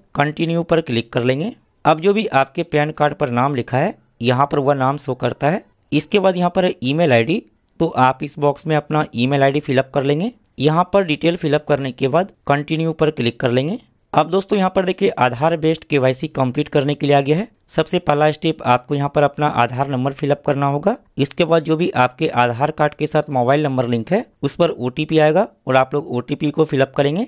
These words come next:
इसके बाद आपका यहाँ पर केवाईसी कंप्लीट हो जाता है। चलिए, इसके बाद आप यहाँ पर कंप्लीट फुल केवाईसी पर क्लिक करेंगे।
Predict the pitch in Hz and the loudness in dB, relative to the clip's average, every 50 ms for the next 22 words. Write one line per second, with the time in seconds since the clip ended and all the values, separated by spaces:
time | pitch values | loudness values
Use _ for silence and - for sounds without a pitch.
0 | - _ - 147 147 - - 180 185 190 - - - 165 - - - 156 147 147 | -8 _ -6 -6 -2 -2 0 0 2 0 0 0 -2 -2 -2 -2 -4 -4 -2 -4
1 | 147 - 147 151 - - 127 120 123 127 - 151 147 - - 127 123 120 - 143 | -4 -4 -4 -4 -2 0 2 2 2 2 0 -4 -6 -2 -2 -2 -2 -2 -6 -6
2 | - 147 143 143 143 143 - 160 165 202 - - _ - - 190 190 190 - - | -2 0 2 2 2 2 0 -2 -2 -2 -4 -8 _ -2 0 2 2 0 0 -2
3 | 202 190 196 196 - - 135 131 135 135 - 151 151 156 156 - 160 156 - - | 2 2 2 2 2 0 0 0 0 0 -2 -2 -2 -2 0 0 -2 -2 0 -2
4 | - 139 143 139 - - 170 170 - - - 147 156 160 156 - 143 131 127 127 | -2 -2 -2 -2 -4 -6 -6 -6 -8 -8 -2 -2 -2 -2 0 2 4 4 4 4
5 | 123 - 143 - - 135 131 - 120 113 113 - - 127 123 131 156 208 | 2 -2 -6 -4 -4 -4 -2 0 -2 -4 -2 0 0 0 0 0 -2 -6